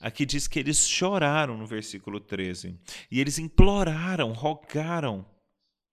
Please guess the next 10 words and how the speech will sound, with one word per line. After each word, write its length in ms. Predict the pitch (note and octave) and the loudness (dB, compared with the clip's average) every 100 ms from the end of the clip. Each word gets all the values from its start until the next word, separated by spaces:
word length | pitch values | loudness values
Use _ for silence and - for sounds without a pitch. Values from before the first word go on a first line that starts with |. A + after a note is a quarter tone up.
| _ _ _ _ _ _ _ _ _ _ _ - - - | _ _ _ _ _ _ _ _ _ _ _ -20 -20 -16
E 100 | - | -10
nós 300 | B2+ C#3 C#3 | -6 -6 -8
não 280 | C3 C#3+ F#3+ | -8 -8 -8
devemos 680 | F#3+ F#3 C#3+ A#2+ B2 C3+ C3 | -6 -6 -6 -6 -6 -8 -8
deixar 500 | B2 B2 - - A#2 | -6 -4 -4 -4 -4
as 140 | A#2 A2+ | -6 -8
emoções 640 | G#2 G#2 - A#2 A#2+ A2+ | -8 -8 -8 -10 -10 -10
guiarem 640 | A2+ C#3+ A#2+ B2+ C3+ B2+ | -8 -4 -2 -2 -4 -8
a 80 | A2 | -8
Bíblia. 520 | G2 F#2+ F2 F2 F2+ | -6 -6 -6 -8 -14